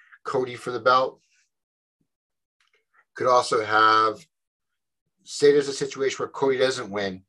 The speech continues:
and it's Sami that wins. You could have a Sami Roman and do whatever. And you could, you could have Cody Austin, you know, um, I don't know how we get that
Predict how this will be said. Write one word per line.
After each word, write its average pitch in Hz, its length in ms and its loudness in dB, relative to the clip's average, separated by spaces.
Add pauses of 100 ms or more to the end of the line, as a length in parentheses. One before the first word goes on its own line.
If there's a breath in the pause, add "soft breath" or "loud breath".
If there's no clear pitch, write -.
(760)
and 104 100 -6
it's - 240 -6
Sami 139 260 2
that 101 160 2
wins. 95 220 -8
You 104 60 -14
could 107 100 4
have 110 140 2
a 98 40 -6
Sami 113 440 -4
Roman 107 640 0 (720)
and 110 120 -10
do 117 80 -4
whatever. 117 320 6
And 110 160 -2
you 151 80 -4
could, 135 220 -12
you 160 100 -4
could 165 140 2
have 127 200 2
Cody 135 360 4
Austin, 123 500 0 (600)
you 113 100 -8
know, 117 260 2
um, 104 520 0 (360)
I 113 80 -6
don't 127 160 0
know 123 60 -2
how 117 360 2
we 113 160 -2
get 110 260 -2
that 101 300 -2